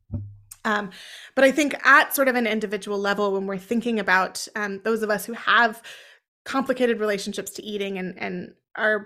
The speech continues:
prone to patterns of disordered eating, um, I think the, the first step is having to learn to see food as a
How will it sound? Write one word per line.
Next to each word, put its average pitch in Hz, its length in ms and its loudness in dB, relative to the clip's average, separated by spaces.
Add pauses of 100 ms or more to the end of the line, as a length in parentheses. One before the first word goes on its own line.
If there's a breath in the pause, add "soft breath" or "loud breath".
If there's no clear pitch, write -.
prone 262 220 4
to 240 100 -2
patterns 208 380 0
of 196 100 -10
disordered 190 460 -8
eating, 190 420 -10 (320 loud breath)
um, 220 280 0 (160)
I 262 120 -4
think 320 380 -2
the, 262 220 2 (120)
the 233 160 0
first 269 420 -2
step 233 260 0
is 202 100 -2
having 233 420 -2
to 233 120 -8
learn 214 340 -4
to 214 100 -8
see 208 260 -8
food 214 300 -4
as 196 100 -6
a 190 60 -8